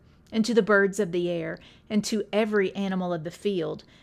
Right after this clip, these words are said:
But for the man there was not found a helper as his partner. So the Lord God caused a deep sleep to fall upon the man, and he slept. Then he took one of his ribs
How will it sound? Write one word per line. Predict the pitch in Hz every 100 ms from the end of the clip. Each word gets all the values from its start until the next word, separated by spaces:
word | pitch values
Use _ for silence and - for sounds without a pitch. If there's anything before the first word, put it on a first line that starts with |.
| _
But | 208
for | 208 285 311
the | 294
man | 285 294 233 196 196
there | 220
was | 220 220
not | 240 226 -
found | - 247 220 190 185
a | 202
helper | 190 240 226 185 165 160 -
as | 180 175
his | 165
partner. | - 233 - 180 120 - _ _ _ _ _ _ -
So | - 196 185 196
the | 214
Lord | 185 190 214
God | 202 175 175 185 208
caused | - 175 180 180 -
a | 190
deep | 175 214 240 - 208
sleep | - - 220 202 - -
to | 196
fall | 196 185 190
upon | 196 185 180 180
the | 160
man, | 165 160 151 165 _ _ _ _
and | - 165
he | 170
slept. | - 214 202 - - - _ _ _ _ _ - - -
Then | 262
he | 285
took | 285 269 269
one | 226 226
of | 233
his | 233
ribs | 214 175 170 175 214 -